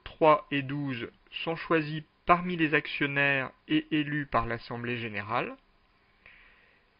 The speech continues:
Et le rôle du conseil d'administration sera de convoquer les assemblées générales et d'en fixer l'ordre du jour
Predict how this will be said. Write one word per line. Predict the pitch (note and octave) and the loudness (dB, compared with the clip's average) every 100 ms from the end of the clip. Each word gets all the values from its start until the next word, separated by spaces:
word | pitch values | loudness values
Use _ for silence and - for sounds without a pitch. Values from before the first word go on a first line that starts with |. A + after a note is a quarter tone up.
| _ _ D3 | _ _ -2
Et | C3 | 0
le | B2 | -2
rôle | B2 F#3+ F3+ D#3 | 6 6 6 -2
du | D#3 | -6
conseil | C#3+ C3 C#3+ C#3 | -8 -2 -2 0
d'administration | B2 B2 A#2+ A#2+ - - G#2+ - B2+ C3+ F#3+ C#4 _ | -2 -4 -12 -14 -12 -10 -10 -10 -8 -6 -8 -12 _
sera | - - D3+ D3+ | -20 -2 0 2
de | B2 | -2
convoquer | - G3+ F3+ F3 - E3 D#3 - _ | -2 0 2 0 0 0 0 -2 _
les | A#2+ A#2+ A#2+ | -12 -8 -6
assemblées | A#2+ B2+ B2 B2+ B2 | -8 -10 -6 -4 -4
générales | B2 A2+ A2+ A#2+ A#2 A2 G#2 - - | -4 -6 -4 -2 0 -2 -6 -10 -10
et | A2+ | -8
d'en | A2 A2+ | -8 -10
fixer | - F3+ - - E3+ | -10 -10 -10 -4 -2
l'ordre | C#3+ B2 B2 A#2+ | -2 -4 -6 -8
du | A#2+ G#2+ | -8 -8
jour | G2+ A2 D3 A#3+ | -10 -10 -8 -10